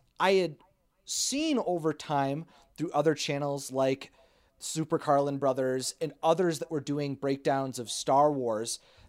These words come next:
that there was lots of people talking about breakdowns of comics, um,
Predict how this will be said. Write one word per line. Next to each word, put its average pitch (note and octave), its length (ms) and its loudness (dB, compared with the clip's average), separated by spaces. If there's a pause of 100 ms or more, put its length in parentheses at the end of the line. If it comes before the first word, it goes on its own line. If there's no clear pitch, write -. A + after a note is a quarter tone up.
that F3 260 0 (420)
there F#3 120 -2
was G3+ 140 -4
lots G#3+ 280 2
of C#4+ 100 -10
people G#3+ 280 -6
talking E3+ 420 -2
about B2+ 500 -2 (200)
breakdowns C#3+ 440 -2
of A#2+ 140 -14
comics, C3 640 -4 (460)
um, B2 440 0